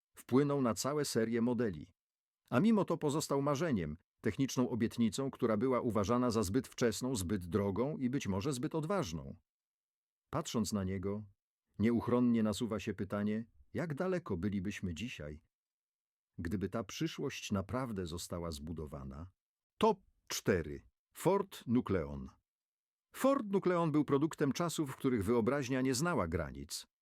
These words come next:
a przyszłość zdawała się tkwić w blasku energii atomowej.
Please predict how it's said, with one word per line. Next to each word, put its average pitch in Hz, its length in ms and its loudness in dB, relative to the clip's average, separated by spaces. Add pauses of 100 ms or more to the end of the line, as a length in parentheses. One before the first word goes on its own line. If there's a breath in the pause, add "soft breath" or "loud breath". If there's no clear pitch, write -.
a 117 80 4
przyszłość 165 600 -2
zdawała 117 360 2
się 98 140 -2
tkwić 113 320 -2
w 85 40 -4
blasku 123 400 0
energii 107 400 2
atomowej. 76 600 -4